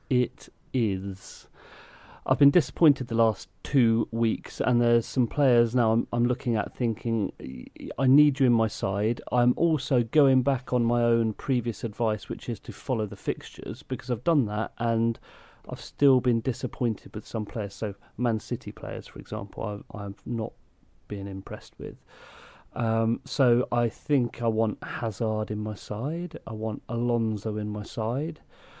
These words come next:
Uh, I think I want to ditch Aubameyang. So I, I'm only thinking about it 'cause I think I might be able to make the adjustments I need just with my free transfers.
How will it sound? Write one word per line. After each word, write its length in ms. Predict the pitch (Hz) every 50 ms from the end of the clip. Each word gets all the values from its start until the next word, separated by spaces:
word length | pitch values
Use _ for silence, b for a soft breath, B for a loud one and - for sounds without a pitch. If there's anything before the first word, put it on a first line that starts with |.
| B B B B B B B B _ -
Uh, 500 | 117 113 113 113 113 117 117 117 120 - -
I 100 | - -
think 360 | - - - - 135 123 -
I 20 | - 120
want 160 | 123 - -
to 80 | - 120
ditch 420 | - - 127 - - - - - 131
Aubameyang. 580 | - 120 117 113 113 113 117 117 123 139 143 -
So 180 | - 170 - - -
I, 40 | 156 - - - - - -
I'm 100 | 143 151
only 180 | 175 190 175 143
thinking 320 | - 180 147 123 - 117
about 200 | - 107 113 -
it 40 | 127
'cause 100 | - 131
I 60 | 117
think 300 | - - 190 180 170 -
I 20 | 147
might 160 | 147 143 123
be 80 | 151 135
able 140 | 123 123
to 60 | 120 127
make 180 | 143 143 -
the 100 | - 131
adjustments 480 | 120 - 135 127 - - 131 120 - -
I 60 | 117
need 360 | 113 117 117 104 101 104 - - -
just 240 | - - - - -
with 100 | 107 104
my 100 | 110 104
free 240 | - - 117 107
transfers. 640 | 98 - - 113 104 - - - - 104 - 107 -